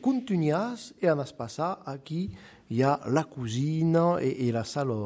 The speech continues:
la sala per menjar e la sala de bany, etcètera.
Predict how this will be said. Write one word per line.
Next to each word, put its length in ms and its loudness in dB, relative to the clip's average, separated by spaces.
la 120 -2
sala 280 -2
per 180 -2
menjar 640 -2
e 140 2
la 120 -2
sala 280 -4
de 160 -6
bany, 220 -4
etcètera. 400 -6